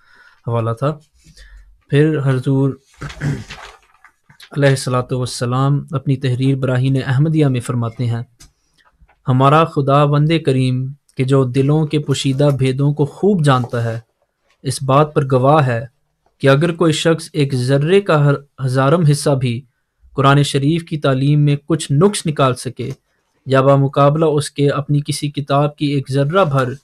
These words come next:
कोई ऐसी खूबी साबित कर सके कि जो कुरानी तालीम के बरखिलाफ हो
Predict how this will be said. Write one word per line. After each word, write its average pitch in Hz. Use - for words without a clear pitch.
कोई 156
ऐसी 156
खूबी 196
साबित 151
कर 135
सके 120
कि 135
जो 147
कुरानी 147
तालीम 151
के 151
बरखिलाफ 139
हो 120